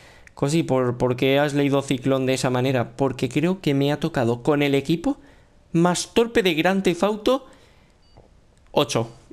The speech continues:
Porque claro, si son de cinco son los amos. Sí. No sé qué digo.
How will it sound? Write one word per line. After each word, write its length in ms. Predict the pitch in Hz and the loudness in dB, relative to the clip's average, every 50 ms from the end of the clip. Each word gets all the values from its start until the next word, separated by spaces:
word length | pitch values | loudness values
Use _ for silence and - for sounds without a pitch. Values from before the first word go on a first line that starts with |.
| - _ _ _ | -20 _ _ _
Porque 260 | - 170 160 160 160 135 | 0 2 4 4 2 4
claro, 280 | 165 165 160 156 151 | 4 4 4 4 2
si 120 | 151 180 170 | 2 0 0
son 200 | 170 185 175 175 | 0 0 2 2
de 100 | 165 160 | 0 2
cinco 340 | - 180 175 165 175 170 | 0 0 2 2 2 2
son 220 | 165 - 175 170 160 | 2 2 0 2 2
los 160 | 151 135 - | 0 2 0
amos. 500 | 139 127 123 123 120 123 123 - - - | 0 2 2 2 2 0 -2 -4 -8 0
Sí. 100 | - - 110 82 - - - - - - - - - - - - - - - - _ _ _ _ _ _ _ _ _ | 0 0 0 0 -4 -6 -8 -10 -14 -20 -20 -20 -20 -20 -20 -20 -20 -20 -20 -20 _ _ _ _ _ _ _ _ _
No 220 | - 135 143 139 | -2 -2 -2 -2
sé 120 | - - 123 | -4 -4 -4
qué 100 | 123 113 | -2 -2
digo. 200 | - - - | -2 -4 -8